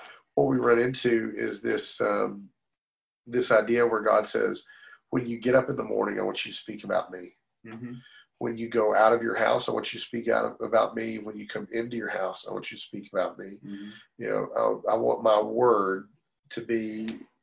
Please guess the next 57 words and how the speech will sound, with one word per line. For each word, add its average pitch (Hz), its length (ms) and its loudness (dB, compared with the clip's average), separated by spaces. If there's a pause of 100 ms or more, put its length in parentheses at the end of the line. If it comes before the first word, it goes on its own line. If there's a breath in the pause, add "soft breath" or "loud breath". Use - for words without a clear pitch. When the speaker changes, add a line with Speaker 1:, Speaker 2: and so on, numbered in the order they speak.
(140)
Speaker 1:
in 131 120 -2
between 127 400 -2
your 113 180 0
eyes 104 380 2
and 104 80 -4
on 101 180 0
your 98 140 -6
hand. 92 360 -8
I, 95 100 -2 (500)
whatever 117 280 2
you're 113 140 -2
touching, 127 420 0
I 113 60 -2
want 104 180 -4
you 113 60 -10
to 110 80 -8
see - 180 -4
my 95 160 -2
word. 90 340 -4 (280 loud breath)
Speaker 2:
Mm-hmm. 101 280 -10 (160)
Speaker 1:
Wherever 120 220 0
you 117 220 0
look, 117 260 2
I 110 40 0
want 107 200 -2
you 113 80 -10
to 101 60 -8
see 110 220 -6
my 101 160 -4
word." 92 340 -6 (640 loud breath)
Um, - 420 -2 (540)
when 117 160 -6
you 110 80 -10
get 123 160 4
up, 117 220 4
when 110 180 -6
you 110 140 -4
lie 107 160 4
down, 107 260 2
when 107 100 -8
you 107 80 -12
go 107 160 -2
in, 107 160 -4
when 104 80 -6
you 101 120 -8
come 104 200 -4
out, 98 260 0
when 107 100 -8
you 104 80 -12
speak 110 260 -6
to - 140 -14
your 107 100 -8
children, 101 540 -6 (340)
just - 400 -8
all 135 180 6
the 127 80 0
time, 92 400 -2